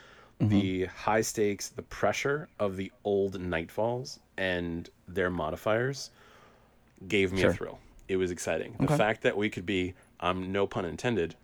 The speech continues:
Speaker 2: returned to orbit from
Speaker 1: Hey!
Speaker 2: a, from failing in a strike, like in a
Speaker 1: Sure.
Speaker 2: Nightfall strike, that
Speaker 1: Mm-hmm.
Speaker 2: pressure, that was good pressure.
Speaker 1: Well, I'm gonna,
Speaker 2: Because
Speaker 1: I'm gonna read, um, I'm gonna read this to you
Speaker 2: Go ahead.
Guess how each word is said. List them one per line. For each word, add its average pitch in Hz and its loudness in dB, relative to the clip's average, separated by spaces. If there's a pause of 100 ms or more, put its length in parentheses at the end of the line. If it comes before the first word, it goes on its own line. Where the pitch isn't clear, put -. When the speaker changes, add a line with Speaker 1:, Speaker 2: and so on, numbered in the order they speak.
(120)
Speaker 2:
returned 98 2
to 95 -4
orbit 92 2 (380)
from 92 2
Speaker 1:
Hey! 240 12
Speaker 2:
a, 67 0 (240)
from 98 2
failing 92 4
in 90 2
a 90 0
strike, 95 2
like 85 0
in 85 0
a 82 0
Speaker 1:
Sure. 82 0
Speaker 2:
Nightfall 107 0
strike, 143 -2
that 104 2
Speaker 1:
Mm-hmm. - -2
Speaker 2:
pressure, 131 2 (560)
that 117 6
was 147 -4
good 98 -4
pressure. 107 0 (580)
Speaker 1:
Well, 143 10
I'm 139 6 (180)
gonna, 156 8
Speaker 2:
Because 143 8 (220)
Speaker 1:
I'm 131 2
gonna 131 6
read, 123 4
um, 101 4 (460)
I'm 107 -12
gonna 117 0
read 117 0
this 104 0
to - -4
you 98 -4 (320)
Speaker 2:
Go - -4
ahead. 110 -4